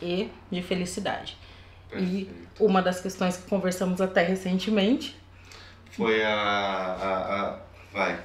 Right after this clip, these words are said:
Speaker 2: como que a gente poderia dizer, similaridade que tem a felicidade com o eletrocardiograma, os seus altos e baixos, a necessidade de que a felicidade, ela existe sim, ela é possível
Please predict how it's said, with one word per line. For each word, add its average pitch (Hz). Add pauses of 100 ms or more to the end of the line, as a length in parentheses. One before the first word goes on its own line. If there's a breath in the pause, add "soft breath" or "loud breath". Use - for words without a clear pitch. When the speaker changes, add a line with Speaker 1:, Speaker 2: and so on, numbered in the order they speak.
(240)
Speaker 2:
como 104
que 104
a -
gente 98
poderia 98
dizer, 92 (380 loud breath)
similaridade 113
que -
tem 101
a 98
felicidade 113
com 131
o 131
eletrocardiograma, 113
os -
seus 113
altos 107
e 95
baixos, 95
a 95
necessidade 120
de 113
que 92 (540 loud breath)
a -
felicidade, 170
ela 101
existe 123
sim, 110 (640 soft breath)
ela 95
é 104
possível 113